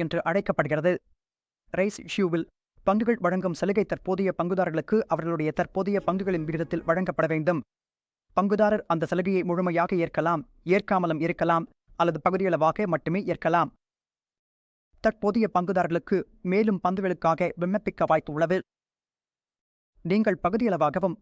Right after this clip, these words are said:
முழுமையாகவும் விண்ணப்பிக்கலாம். நீங்கள் அதை விகிதாச்சார அடிப்படையில் பெறுவீர்கள். நீங்கள் விரும்பினால் அதில் முதலீடு செய்யக்கூட முடியாது. இது உங்கள் விருப்பம்.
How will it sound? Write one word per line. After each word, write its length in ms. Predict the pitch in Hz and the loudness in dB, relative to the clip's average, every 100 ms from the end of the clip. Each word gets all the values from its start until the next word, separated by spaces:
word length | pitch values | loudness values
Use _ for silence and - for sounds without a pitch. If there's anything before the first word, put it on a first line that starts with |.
| - | -2
முழுமையாகவும் 640 | 185 220 190 170 160 160 | 0 2 2 0 0 -4
விண்ணப்பிக்கலாம். 560 | 170 180 - 160 170 156 _ _ _ _ _ _ _ | -2 -4 -2 0 0 -2 _ _ _ _ _ _ _
நீங்கள் 340 | 170 214 202 - | 0 2 0 0
அதை 200 | 165 170 | 0 0
விகிதாச்சார 520 | 175 202 214 190 180 | 0 0 0 -2 -2
அடிப்படையில் 520 | 165 165 160 156 147 | -2 0 0 0 -2
பெறுவீர்கள். 400 | 151 143 147 170 - _ | -4 -2 -2 -2 -6 _
நீங்கள் 280 | 175 185 151 | -2 0 0
விரும்பினால் 520 | 180 175 190 180 - | -2 0 0 -2 0
அதில் 280 | 170 165 156 | -2 0 -2
முதலீடு 280 | 175 220 185 | 0 0 -2
செய்யக்கூட 340 | 165 156 170 151 | -2 -2 0 0
முடியாது. 400 | 151 147 151 180 - _ _ _ _ _ _ _ | 0 0 2 0 -4 _ _ _ _ _ _ _
இது 140 | 180 175 | -2 -2
உங்கள் 260 | 165 165 135 | 0 -2 -2
விருப்பம். 320 | 160 - | -2 0